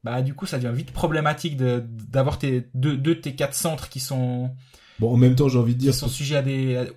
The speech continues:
Speaker 1: à des, des blessures
Speaker 2: des blessures.
Speaker 1: récurrentes.
Speaker 2: Voilà, parce que pour tout-, toutes les équipes,
Speaker 1: Bien
Speaker 2: euh,
Speaker 1: sûr.
Speaker 2: si deux des quatre centres, euh,
Speaker 1: Non, non, on est bien d'accord, mais là, c'est arrivé déjà,
Speaker 2: Ouais.
Speaker 1: par le passé.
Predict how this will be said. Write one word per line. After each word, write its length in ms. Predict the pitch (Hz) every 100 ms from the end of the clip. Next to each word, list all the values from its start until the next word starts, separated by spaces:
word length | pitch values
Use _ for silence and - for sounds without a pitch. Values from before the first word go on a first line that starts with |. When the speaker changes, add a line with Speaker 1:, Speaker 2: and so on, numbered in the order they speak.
| _ -
Speaker 1:
à 40 | 131
des, 320 | 131 127 127
des 100 | 123
blessures 200 | 127 104
Speaker 2:
des 60 | 107
blessures. 240 | 143 160
Speaker 1:
récurrentes. 260 | 175 135 -
Speaker 2:
Voilà, 220 | 123 113
parce 260 | 92 104 -
que 60 |
pour 180 | - 120
tout-, 140 | 147
toutes 220 | 131 160 143
les 180 | 131
équipes, 260 | 135 135 147
Speaker 1:
Bien 180 | 143 110
Speaker 2:
euh, 20 |
Speaker 1:
sûr. 260 | 107 104 -
Speaker 2:
si 100 | 107
deux 120 | 117
des 140 | 117
quatre 180 | 113 113
centres, 380 | - 127 123 98
euh, 180 | 95 95
Speaker 1:
Non, 80 | 160
non, 140 | 185
on 40 |
est 40 | 131
bien 140 | 120
d'accord, 280 | 120 185 143
mais 220 | 127 120
là, 240 | 135 143 180
c'est 220 | 180 120
arrivé 360 | 123 156 175 131
déjà, 300 | 120 127 104
Speaker 2:
Ouais. 140 | 123
Speaker 1:
par 260 | 131 127 131
le 120 | 131
passé. 340 | 135 131 135